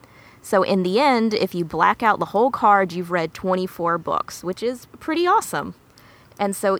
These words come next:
each square is a different category. Like maybe, um, like Jeanette was saying, she's reading one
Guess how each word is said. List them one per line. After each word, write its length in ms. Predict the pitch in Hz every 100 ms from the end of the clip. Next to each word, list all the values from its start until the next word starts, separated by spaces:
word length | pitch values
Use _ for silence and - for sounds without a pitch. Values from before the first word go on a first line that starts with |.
| -
each 300 | 262 294 -
square 600 | - 214 185 170 180 233
is 260 | - 180 175
a 60 |
different 320 | 175 180 196 196
category. 760 | 285 277 190 156 147 151 196 - - - - _ -
Like 180 | 170 165
maybe, 480 | 180 180 185 180 180
um, 300 | 175 170 165
like 160 | 175
Jeanette 240 | 165 185 165
was 100 | 202
saying, 180 | 190 180
she's 220 | - 170
reading 320 | 170 180 180
one 420 | 170 170 170 175